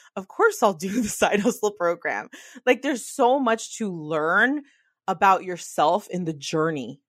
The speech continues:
of your, not even just that program, 'cause even your blog program, like, in your program, like, not only to have access to you,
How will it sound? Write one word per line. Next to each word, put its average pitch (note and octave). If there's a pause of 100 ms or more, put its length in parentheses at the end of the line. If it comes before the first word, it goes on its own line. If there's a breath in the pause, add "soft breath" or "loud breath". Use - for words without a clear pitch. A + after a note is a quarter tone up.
of D#3+
your, D3+ (100)
not D4+
even D#4
just G#3
that F3
program, D#3+
'cause F3
even G#3+
your D#3
blog D3
program, D#3
like, D#3 (440 loud breath)
in A3+
your G#3+
program, G#3+
like, E3+
not G3
only A#3
to G#3
have F3
access G3
to A#3
you, A#3+